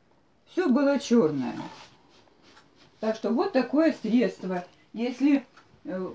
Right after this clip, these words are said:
вы можете такое средство приобрести, э, если вам такое средство нужно, то имейте в виду, пожалуйста, что, э, такие средства есть в продаже. Их можно приобрести, и ваша печь будет выглядеть замечательно.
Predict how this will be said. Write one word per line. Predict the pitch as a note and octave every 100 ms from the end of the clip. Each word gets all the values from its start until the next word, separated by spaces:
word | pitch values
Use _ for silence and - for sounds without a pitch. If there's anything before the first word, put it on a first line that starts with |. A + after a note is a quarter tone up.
| -
вы | - G3+ C4+
можете | B3+ E4 F#4 - C4 G#3
такое | C4+ C4+ C4+ B3
средство | C4 B3+ B3+ B3+
приобрести, | B3+ B3+ G#3+ A3+ A#3+ - - F#3 D3+ A#2+ - - _ _ _ _
э, | - F3 E3+ D3+ - -
если | G#3 A3+ -
вам | A#3+ A#3+
такое | A3 G#3 C4
средство | B3+ B3+ A#3 A#3 B3+
нужно, | B3 D4+ F#4 C4 G#3+ C#4 - _ _ _ -
то | G#3
имейте | G#3 B3+ F#4+ D4+
в | C4
виду, | G3 A#3+
пожалуйста, | F#3 F#3+ F#3 F3 E3+ - F#3
что, | - G3+
э, | - G3+ G3+
такие | C4 B3 C#4
средства | - C4 E4+ - F3+
есть | F3+ G#3+ D4+ D4+
в | -
продаже. | F3+ E3+ D#3 C#3 C#3+ D#3 C#4 - _ _ -
Их | A3
можно | C#4 D4 B3 G#3
приобрести, | A#3 A#3 F#3 F#3 G3 - C#4+
и | -
ваша | G3+ G3 - E3+
печь | G#3+ D#4 F#4
будет | F#3 F3+ D#3+ E3
выглядеть | F#3 B3 C#4 F3 D#3 - _ _ _ _ _ -
замечательно. | D3+ A3 F4 F4 F4+ F4 E4 D4 D4+